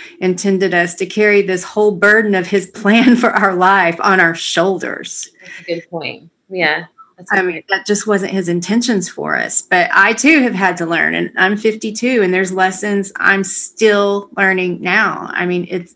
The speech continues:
Speaker 1: it will always be a process till we leave this earth, I think.
Speaker 2: Yeah.
Speaker 1: You know, but I so appreciate you taking your time today to share with us. Again, you've, you've shared so honestly and openly about your thoughts around purpose and process.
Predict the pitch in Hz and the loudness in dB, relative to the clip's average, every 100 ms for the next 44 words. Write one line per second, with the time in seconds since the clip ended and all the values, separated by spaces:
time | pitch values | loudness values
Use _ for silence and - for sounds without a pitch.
0 | - 202 190 - 190 233 226 - - - | -4 -2 0 -2 -2 -2 -4 -8 -8 -8
1 | 175 - - - - 190 180 170 170 165 | -8 -10 -12 -12 -8 -2 0 0 -2 -6
2 | - - - - - - 175 - - _ | -8 -4 -6 -8 -14 -14 -12 -14 -16 _
3 | _ _ - 156 165 _ _ _ _ 175 | _ _ -12 -10 -10 _ _ _ _ -8
4 | 165 160 165 180 - - - - 185 190 | -6 -6 -8 -10 -14 -20 -20 -6 -2 2
5 | 196 220 262 269 - 240 220 220 175 170 | 2 4 2 0 0 0 0 -2 -4 -4
6 | 165 160 - - 185 196 196 196 185 180 | -4 -4 -6 -4 -4 -2 -2 0 -2 -2
7 | 185 180 180 180 175 170 165 - 170 165 | -2 -2 -2 -2 -2 -2 -4 -4 -4 -4
8 | 170 165 165 170 175 196 190 180 170 190 | -6 -4 -4 -4 -2 0 2 2 0 -4
9 | 185 - 196 170 208 196 185 - 214 202 | -6 -6 -8 -4 0 0 0 -2 0 0
10 | 202 - 190 190 196 - 196 196 180 180 | 0 0 0 0 -2 -2 -2 -2 -4 -6
11 | 180 185 185 185 - 185 - 233 262 262 | -4 -2 0 0 0 -2 2 2 2 0
12 | - 208 190 180 180 247 240 240 - 214 | -6 -2 0 0 0 0 2 0 -2 -4
13 | - 220 220 233 226 220 220 | 0 -2 0 -2 0 -2 -4